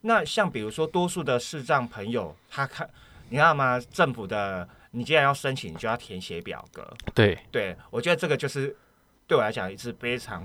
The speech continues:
Speaker 1: 困扰的一件事情。那你们是怎么样去协-，协助视障朋友呢？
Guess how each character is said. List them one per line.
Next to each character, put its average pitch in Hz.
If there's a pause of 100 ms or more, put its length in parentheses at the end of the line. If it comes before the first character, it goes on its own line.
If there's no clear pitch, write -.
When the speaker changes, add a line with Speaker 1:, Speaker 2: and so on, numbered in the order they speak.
Speaker 1:
困 127
扰 71
的 90
一 85
件 95
事 87
情。 - (1160)
那 151
你 127
们 113
是 156
怎 110
么 90
样 123
去 123
协-， 92
协 -
助 95 (240)
视 -
障 104
朋 85
友 80
呢？ 69